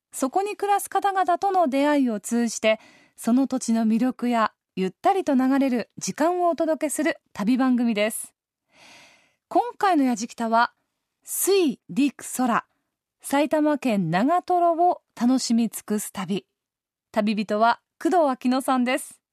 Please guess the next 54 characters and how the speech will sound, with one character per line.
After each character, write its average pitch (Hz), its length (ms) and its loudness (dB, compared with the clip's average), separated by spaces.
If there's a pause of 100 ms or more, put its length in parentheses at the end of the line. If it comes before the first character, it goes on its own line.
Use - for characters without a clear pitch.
(1000)
埼 392 300 0
玉 427 300 0
県 269 300 0
秩 - 380 -6
父 302 140 -2
郡 202 320 -2
長 233 320 0
瀞 247 260 -2
町。 196 440 -4 (800)
埼 220 200 -2
玉 226 240 2
県 185 200 -4
の 165 80 -6
西 262 240 -4
部 247 80 -2
に 220 100 0
位 202 40 -4
置 196 200 -10
し - 80 -12
て、 202 220 -2 (340)
長 240 300 2
瀞 403 240 -2
渓 403 180 -2
谷 381 200 -2
を 330 120 2
は 285 100 -2
じ 277 120 -2
め 294 140 2
と 294 120 -4
す - 140 -6
る 285 200 -2 (140)
観 262 160 0
光 277 180 0
名 269 140 2
所 220 160 -4
が 185 100 -2
た - 160 -12
く - 140 -20
さ - 240 -4
ん 240 100 2
あ 240 60 0
り 214 80 0
ま 202 180 0
す。 - 220 -12 (640)
そ - 200 -8
し - 140 -6
て、 220 260 -2 (420)
日 196 160 0
本 254 220 0
桜 302 480 0
名 277 240 2
所 175 260 -8
百 - 260 -14
選、 180 380 -6